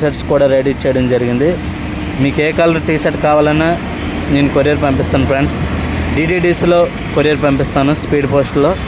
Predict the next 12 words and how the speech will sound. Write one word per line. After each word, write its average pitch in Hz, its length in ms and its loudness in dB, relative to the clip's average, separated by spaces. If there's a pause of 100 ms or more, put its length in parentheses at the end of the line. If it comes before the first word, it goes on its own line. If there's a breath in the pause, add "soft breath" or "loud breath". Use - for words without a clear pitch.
(480)
నాకు 139 180 -2
WhatsApp-లో 151 440 0 (100)
మెసేజ్ 147 340 0
చేసి 156 260 0 (400)
అడ్రస్ 139 320 0
పెట్టండి 139 300 0
ఫ్రెండ్స్. 135 280 -2 (1600)
ఇది 143 160 0
నా 147 80 0 (100)
YouTube 147 380 0
ఛానల్, 143 300 0 (1200)
సబ్స్క్రైబ్ 143 440 -2